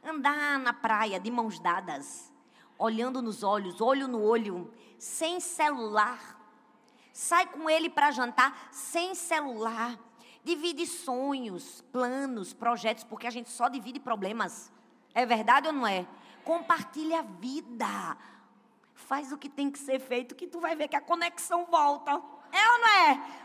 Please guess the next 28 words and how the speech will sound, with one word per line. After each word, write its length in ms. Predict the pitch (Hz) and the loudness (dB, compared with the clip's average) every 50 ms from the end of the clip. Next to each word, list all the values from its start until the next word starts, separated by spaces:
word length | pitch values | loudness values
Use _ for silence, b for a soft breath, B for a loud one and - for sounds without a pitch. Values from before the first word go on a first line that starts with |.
| B 285 | B 4
O 60 | 339 | 6
af-, 360 | 415 392 - - - - - - - | 6 6 4 -2 -12 -16 -18 -12 -8
o 100 | 339 349 | 2 6
Wi-Fi 580 | 392 392 415 427 508 - - 370 349 381 392 | 8 8 8 6 4 0 4 6 6 6 6
volta 520 | 359 285 269 370 415 440 466 453 440 440 440 | 4 2 6 8 10 10 8 6 6 4 4
a 40 | - | 4
funcionar, 540 | - 349 330 302 - 311 285 277 277 285 | 4 -4 -10 -8 -4 -4 0 2 2 0
tu 80 | 285 - | 2 6
vai 140 | 415 440 392 | 4 4 6
ver 100 | 359 359 | 8 6
uma 140 | 403 415 427 | 6 6 8
beleza. 680 | - 427 403 381 370 392 403 427 381 320 285 262 285 - B B B B B B B B | 8 8 8 8 8 6 6 2 -2 0 0 0 -2 -6 B B B B B B B B
Mas, 240 | - 262 285 294 262 302 | 2 4 4 4 4 -2
infelizmente, 640 | 330 - - 302 285 254 247 262 262 269 262 269 | -8 -6 -4 -4 -2 -2 -2 -2 -2 -2 -4 -4
muitas 340 | 247 254 269 277 285 294 285 | -6 -6 -6 -4 -4 -6 -6
pessoas 380 | - 240 247 247 247 247 247 240 | -2 -4 -4 0 0 -2 -2 0
não 120 | 233 226 | -2 -6
estão 240 | 226 226 - 233 233 | -6 -6 -6 -6 -4
pegando 500 | 226 220 208 196 202 226 240 233 214 214 | -2 -4 -4 -2 -2 -4 -4 -2 2 4
a 420 | 214 247 285 339 403 494 - - - - - - - - - B B B B B B B B B B B - _ _ _ _ _ _ _ _ _ _ _ _ _ _ _ _ _ _ _ _ _ _ _ _ _ _ _ _ _ _ _ _ _ _ - | 6 8 8 8 6 4 0 -10 -16 -18 -20 -20 -20 -20 -20 B B B B B B B B B B B -20 _ _ _ _ _ _ _ _ _ _ _ _ _ _ _ _ _ _ _ _ _ _ _ _ _ _ _ _ _ _ _ _ _ _ -6
Eu 80 | 196 214 | -4 -4
preciso 420 | 208 208 208 208 - 208 208 - | -4 -4 -10 -10 -10 -12 -12 -14
te 140 | - - 202 | -14 -16 -14
dizer, 480 | 185 185 180 160 170 170 165 156 143 - _ - _ _ _ _ _ _ _ _ _ _ _ _ - | -12 -12 -10 -6 -6 -6 -6 -6 -10 -14 _ -20 _ _ _ _ _ _ _ _ _ _ _ _ -12
em 120 | 196 214 | -10 -10
situações 640 | - - 220 220 208 208 208 - - 214 208 185 180 | -8 -10 -12 -4 -4 -4 -4 -4 -6 -10 -10 -8 -10
de 80 | 190 | -12
prisão, 640 | 190 - 190 180 175 151 156 175 175 175 170 156 - | -10 -8 -8 -8 -8 -6 -6 -4 -4 -4 -6 -8 -12